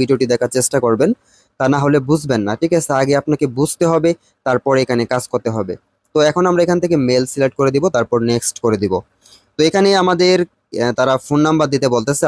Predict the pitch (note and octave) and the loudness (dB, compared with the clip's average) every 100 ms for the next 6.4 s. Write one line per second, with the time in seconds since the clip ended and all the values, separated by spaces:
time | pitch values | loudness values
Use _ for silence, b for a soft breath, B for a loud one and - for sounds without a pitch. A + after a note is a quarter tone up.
0 | B2 B2 - - B2+ D#3 - C3 B2 B2 | 0 -2 -4 -2 0 0 -2 -2 -2 -2
1 | A#2 A#2+ A#2 B2 A#3 - - A#2+ A#2+ B2 | -2 0 0 0 0 -2 -4 -2 0 -2
2 | A#2 B2 A#2+ F#3+ C#4 _ _ _ _ _ | 0 0 2 2 0 _ _ _ _ _
3 | - C#3+ E3+ F3+ F#3 F3 E3+ F3 D#3+ E3+ | -4 0 2 2 2 2 4 2 2 2
4 | E3 E3 F3 B2 A#2+ B2 B2 B2+ B2 A#2+ | 2 2 0 0 0 0 0 -2 -2 -2
5 | A#2+ A#2 - - D#3+ D#3+ F#3 E3+ D#3 D3+ | -4 -6 -10 -2 2 2 4 2 2 0
6 | B2+ A#2 B2 | 0 0 0